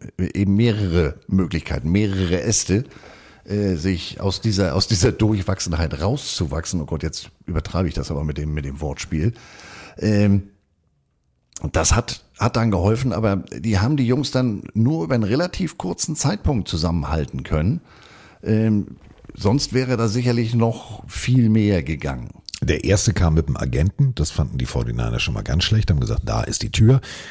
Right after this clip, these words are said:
Speaker 2: Und, äh, schon wurde dieses Million-Dollar-Backfield, John Henry Johnson, Hugh Edward McKinney Junior und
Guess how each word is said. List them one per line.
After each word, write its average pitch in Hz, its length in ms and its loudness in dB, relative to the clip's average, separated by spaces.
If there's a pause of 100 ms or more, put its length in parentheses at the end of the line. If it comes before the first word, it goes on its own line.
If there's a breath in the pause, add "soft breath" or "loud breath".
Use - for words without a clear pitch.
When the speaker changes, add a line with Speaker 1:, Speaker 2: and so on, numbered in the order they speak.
(160 loud breath)
Speaker 2:
Und, 90 200 2
äh, 80 140 0
schon 98 360 2
wurde 95 200 2
dieses 85 300 0
Million-Dollar-Backfield, 78 1500 0
John 78 320 2
Henry 82 360 2
Johnson, 73 600 0
Hugh 80 300 2 (120)
Edward 87 380 0
McKinney 107 640 2
Junior 107 520 4
und 87 160 -2